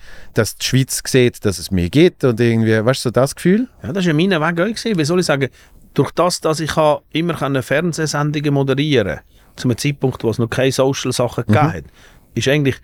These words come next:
Speaker 2: meine Social Medias zu dieser Zeit sind eigentlich die Fernsehsendungen gewesen.
Speaker 1: Absolut. Und, und dann gibt's
Speaker 2: Ja,
Speaker 1: halt
Speaker 2: stimmt.
Speaker 1: Jacopo Müller irgendwie nicht mehr und dann merkst du, aha, aber jetzt, äh, kannst du mit zwei, drei so eben wirklich viral,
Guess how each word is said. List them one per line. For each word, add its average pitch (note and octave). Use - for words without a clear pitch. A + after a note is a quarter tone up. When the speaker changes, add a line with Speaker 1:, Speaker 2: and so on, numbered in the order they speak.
Speaker 2:
meine F3
Social F#3
Medias E3+
zu -
dieser D#3
Zeit B2
sind B2
eigentlich A#2
die A#2+
Fernsehsendungen F3+
gewesen. -
Speaker 1:
Absolut. A2+
Und, A2+
und A2
dann A2
gibt's A2
Speaker 2:
Ja, C3+
Speaker 1:
halt A#2
Speaker 2:
stimmt. D#3
Speaker 1:
Jacopo F#2
Müller C3+
irgendwie F#3
nicht D#3
mehr B3
und C3
dann A#2+
merkst G#2+
du, -
aha, F3
aber F2+
jetzt, C3
äh, E2
kannst A2+
du G#2+
mit G2
zwei, G2
drei F#2+
so F2+
eben F#2
wirklich G2+
viral, G2